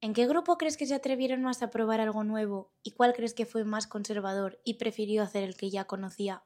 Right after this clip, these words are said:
por miedo a fallar o que el resultado no fuera el mismo?".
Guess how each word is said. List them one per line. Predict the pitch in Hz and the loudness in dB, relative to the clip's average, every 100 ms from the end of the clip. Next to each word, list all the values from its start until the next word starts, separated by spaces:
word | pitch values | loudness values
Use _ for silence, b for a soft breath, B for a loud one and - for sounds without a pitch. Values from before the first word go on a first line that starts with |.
| _ | _
por | 208 | -6
miedo | 202 196 190 | -4 -6 -8
a | |
fallar | - 208 202 196 | -6 -4 -2 -2
o | |
que | 196 | -2
el | 202 | -4
resultado | 196 - 196 196 196 190 | -6 -8 -6 -4 -4 -4
no | 185 | -6
fuera | - 190 | -4 -4
el | 185 | -4
mismo?". | 226 262 185 | -4 -4 -8